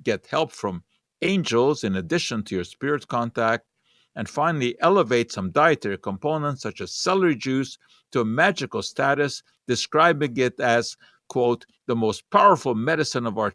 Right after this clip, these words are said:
time, healing millions worldwide." Never mind that there's no evidence for such a claim. By now, you have given people simple solutions to complex problems,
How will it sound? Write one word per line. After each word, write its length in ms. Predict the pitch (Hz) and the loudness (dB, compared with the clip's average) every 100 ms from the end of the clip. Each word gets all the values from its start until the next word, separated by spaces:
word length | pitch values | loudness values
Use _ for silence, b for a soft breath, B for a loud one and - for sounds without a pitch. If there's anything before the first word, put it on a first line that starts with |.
| - | -2
time, 360 | 170 147 92 95 | 0 0 -2 -4
healing 440 | 160 143 110 104 | -4 -2 0 0
millions 500 | 185 220 151 123 110 | 2 2 0 -2 -2
worldwide." 720 | 127 131 110 120 113 92 - _ _ _ _ _ _ _ _ _ 196 | -2 -2 -2 0 0 -2 -8 _ _ _ _ _ _ _ _ _ -2
Never 240 | 226 220 | 2 2
mind 320 | 143 147 147 | 2 2 2
that 140 | 117 101 | 0 0
there's 200 | 110 - | -2 -2
no 120 | 117 | -4
evidence 400 | 110 107 101 - | -2 -2 -4 -8
for 100 | 107 | -16
such 260 | - 104 | -14 -14
a 60 | - | -14
claim. 480 | - 120 104 82 90 _ _ _ _ _ _ - _ _ _ - | -8 -4 -4 -8 -18 _ _ _ _ _ _ -20 _ _ _ -8
By 100 | 131 | -4
now, 400 | 175 190 185 190 | 2 2 2 0
you 160 | 160 | 0
have 160 | 131 107 | -2 -2
given 260 | 147 151 135 | -2 0 -2
people 300 | - - 107 | -4 -4 -6
simple 440 | - 202 196 139 | 0 0 0 -2
solutions 560 | - 123 147 - 123 107 | -4 -4 -4 -4 -8 -8
to 80 | 107 | -4
complex 420 | 170 165 92 - | -4 -2 -6 -6
problems, 640 | - 135 123 120 117 - | -4 -2 -2 -4 -6 -10